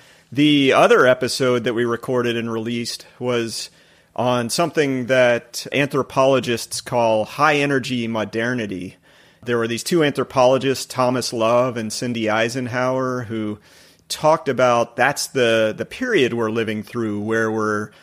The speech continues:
capturing and exploiting way more energy than we ever have at any time in human history. And that's all likely gonna end soon. So we, we kinda did this riff on what we appreciated, what we like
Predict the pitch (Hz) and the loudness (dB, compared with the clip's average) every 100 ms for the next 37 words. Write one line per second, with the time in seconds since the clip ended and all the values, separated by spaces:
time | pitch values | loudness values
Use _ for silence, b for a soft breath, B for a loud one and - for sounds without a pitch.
0 | b - 156 175 - 165 151 143 135 120 | b -6 0 0 -2 -4 -4 -2 -2 -2
1 | 120 - - 117 135 139 123 120 113 113 | -4 -4 -10 -4 0 2 0 -2 -4 -6
2 | 95 B 135 151 185 165 147 131 123 123 | -10 B -4 0 0 2 2 4 4 2
3 | 107 104 104 117 117 117 120 113 107 120 | 0 -4 -6 -6 -4 -2 -2 -2 -2 -2
4 | 113 110 110 113 104 - - 120 113 110 | -2 -2 -6 -8 -10 -10 -8 -6 -6 -6
5 | 110 107 120 117 104 - 139 131 117 110 | -6 -8 -8 -8 -8 -8 -8 -8 -10 -10
6 | 98 104 B B B B 120 123 120 139 | -10 -14 B B B B -2 0 0 0
7 | - 147 131 127 127 131 127 113 110 104 | 2 4 4 6 2 2 -4 -4 -6 -6
8 | 120 127 120 - 117 107 101 101 - 131 | -6 -4 -4 -6 -8 -10 -10 -14 -6 0
9 | 120 127 151 135 B B B B - 160 | 0 2 0 -2 B B B B -6 -2
10 | 202 165 135 156 139 123 113 123 143 139 | 0 2 2 0 0 -2 -2 0 2 0
11 | - 120 113 110 110 107 - 131 160 139 | -2 0 0 -2 -4 -6 -4 0 2 2
12 | 110 - 160 202 - 139 123 131 131 120 | 0 -2 -4 -4 -2 2 4 4 2 0
13 | 127 123 104 110 139 160 | -2 -2 -2 2 2 0